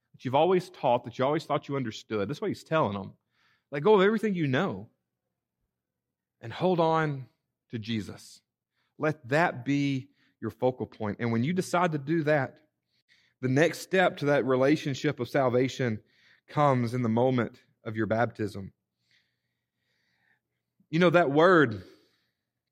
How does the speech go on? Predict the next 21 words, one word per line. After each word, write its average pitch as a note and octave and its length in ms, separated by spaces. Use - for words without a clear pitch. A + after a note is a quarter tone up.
Paul E3+ 360
lists D3+ 440
some, A#2 420
some A#2+ 320
ones, G2+ 600
things D#3+ 220
that C3 140
should A2+ 240
unify G2+ 640
us. - 80
And B2 140
baptism C#3 640
is B2 220
in D3 200
that A#2+ 180
list C3+ 360
of A2 100
ones, G#2+ 440
of, A2 320
of A#2+ 200
unifying C#3+ 720